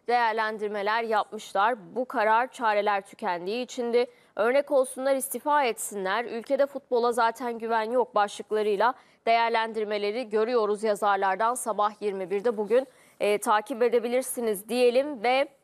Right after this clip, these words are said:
Hürriyet gazetesiyle devam edelim. Hürriyet on dokuzda Başakşehir final biletiyle döndü başlığını görüyoruz. Dün oynanan mücadeleyle alakalı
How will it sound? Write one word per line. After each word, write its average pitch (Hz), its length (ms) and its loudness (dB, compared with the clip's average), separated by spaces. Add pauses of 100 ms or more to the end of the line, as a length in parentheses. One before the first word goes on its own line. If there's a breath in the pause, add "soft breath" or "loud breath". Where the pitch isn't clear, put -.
(240)
Hürriyet 247 400 0
gazetesiyle 302 920 2
devam 254 380 2
edelim. 233 420 2 (480 soft breath)
Hürriyet 330 440 0
on 339 240 2
dokuzda 262 640 0
Başakşehir 294 680 -2
final 285 420 -2
biletiyle 269 600 0
döndü 220 340 0
başlığını 208 640 0
görüyoruz. 220 520 2 (100)
Dün 233 120 0
oynanan 196 500 0
mücadeleyle 190 720 0
alakalı 214 640 0